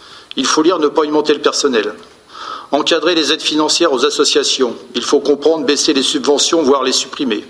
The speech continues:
Diminuer le parc automobile, il faut comprendre vendre des voitures. Restructurer les services, comprendre supprimer du personnel, augmenter la charge de travail et externaliser les services.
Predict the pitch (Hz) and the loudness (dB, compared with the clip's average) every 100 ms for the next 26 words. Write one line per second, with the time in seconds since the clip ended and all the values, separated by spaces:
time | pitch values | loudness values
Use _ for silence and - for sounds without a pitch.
0 | - - - - - - - - - 170 | -20 -20 -20 -18 -18 -18 -20 -10 -2 2
1 | 175 175 175 170 - 147 151 156 135 160 | 4 2 2 -2 0 0 0 0 0 0
2 | 190 143 - 139 156 - 151 135 143 139 | 0 0 0 0 0 0 0 0 0 2
3 | 147 - 151 143 143 - - - - - | 0 -2 0 0 0 -12 -18 -20 -14 -12
4 | - - - 123 143 147 170 - 165 165 | -12 -14 -8 0 0 0 -2 2 2 2
5 | 156 - 156 165 208 - - - 135 135 | 2 0 -2 -2 -2 -2 -6 -4 -2 0
6 | 170 165 156 - 151 151 147 156 160 - | -2 0 -4 0 0 2 2 0 -2 0
7 | 143 170 170 143 143 143 151 139 - - | 2 2 0 2 0 2 2 2 0 0
8 | 123 127 131 135 170 135 127 - 139 131 | -2 0 0 0 -2 -2 -2 0 0 0
9 | 131 127 135 123 127 113 104 - | 0 2 2 2 0 -2 -4 -4